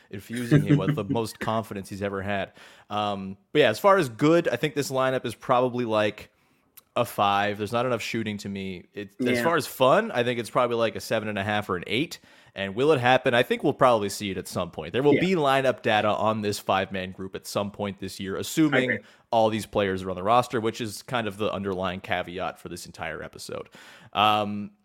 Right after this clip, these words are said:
Speaker 1: we'll come back on the other side, get into a couple more, uh, name, a couple more roulette lineups. But what we're gonna do, a little, s-, little teaser of what's happening.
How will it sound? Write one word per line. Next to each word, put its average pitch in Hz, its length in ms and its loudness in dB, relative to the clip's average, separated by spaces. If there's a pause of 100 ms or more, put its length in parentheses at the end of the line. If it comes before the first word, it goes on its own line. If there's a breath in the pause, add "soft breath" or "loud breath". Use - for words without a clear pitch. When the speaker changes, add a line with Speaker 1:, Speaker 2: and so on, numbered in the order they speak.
(180)
Speaker 1:
we'll 160 120 2
come 180 120 4
back 170 180 8
on 160 60 4
the 147 60 -2
other 131 60 0
side, 143 240 4
get 127 80 2
into 120 80 -4
a 113 40 0
couple 180 240 -2
more, 135 380 4
uh, 98 480 2 (160)
name, 113 440 -6
a 117 60 -6
couple 143 220 -4
more 117 280 -2 (240)
roulette 139 500 4
lineups. 151 640 2
But 139 120 4
what 190 100 0
we're 254 80 4
gonna 143 180 0
do, 135 380 0 (100)
a 143 40 -8
little, 135 200 0
s-, - 220 -8 (220)
little 151 160 0
teaser 143 340 -4
of 92 60 -6
what's 101 140 -6
happening. - 460 -4